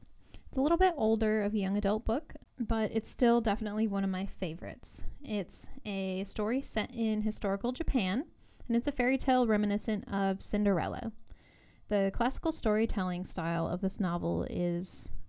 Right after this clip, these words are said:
the most refreshing thing about it, as is the historical Japanese setting. I liked the way the novel was not only complete in its storytelling, because it's only a single book. I don't have to worry about getting the second one or,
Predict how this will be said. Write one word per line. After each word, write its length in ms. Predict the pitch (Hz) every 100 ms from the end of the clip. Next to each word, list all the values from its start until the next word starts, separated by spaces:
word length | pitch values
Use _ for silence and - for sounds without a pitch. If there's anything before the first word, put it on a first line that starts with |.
| -
the 160 | 202
most 240 | 214 226 -
refreshing 540 | 202 190 175 196 190
thing 200 | 190 175
about 320 | 165 131 165
it, 220 | 80 76 -
as 280 | 180 214 214
is 200 | 208 196
the 120 | 185
historical 520 | 196 196 202 185 185
Japanese 460 | 180 165 185 175 -
setting. 400 | 185 180 170 214 - - - - -
I 80 | 214
liked 280 | 240 254 -
the 100 | 247
way 320 | 220 214 214
the 160 | 202 208
novel 420 | 190 180 190 185
was 420 | 180 185 - - -
not 220 | 196 214
only 320 | 214 208 196 - -
complete 480 | 196 - 247 240
in 100 | 220
its 160 | 208 -
storytelling, 600 | 196 196 - 277 302 294
because 200 | 254 208
it's 180 | 196 -
only 280 | 185 208 214
a 40 |
single 280 | 214 220 196
book. 300 | 190 277 - -
I 80 | 175
don't 140 | 170
have 120 | 196 -
to 100 | 175
worry 160 | 190
about 200 | 196 190
getting 220 | 175 196
the 60 | 202
second 300 | - 185 -
one 300 | 220 226 220
or, 220 | 190 180